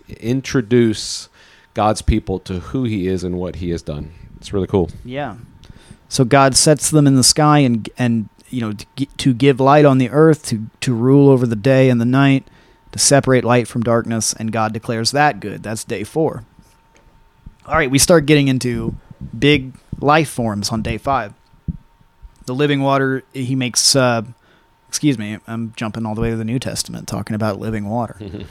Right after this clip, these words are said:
Speaker 2: Uh, but he does, he makes the waters teem with life. He fills them up with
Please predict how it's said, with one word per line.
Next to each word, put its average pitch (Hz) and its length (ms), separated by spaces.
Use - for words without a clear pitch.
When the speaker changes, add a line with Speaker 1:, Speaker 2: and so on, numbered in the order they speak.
Speaker 2:
Uh, 139 540
but 139 200
he 160 160
does, 190 240
he 151 180
makes 175 320
the 165 100
waters 135 400
teem 156 420
with 147 200
life. 143 380
He 123 100
fills 147 420
them 143 180
up 135 240
with 127 480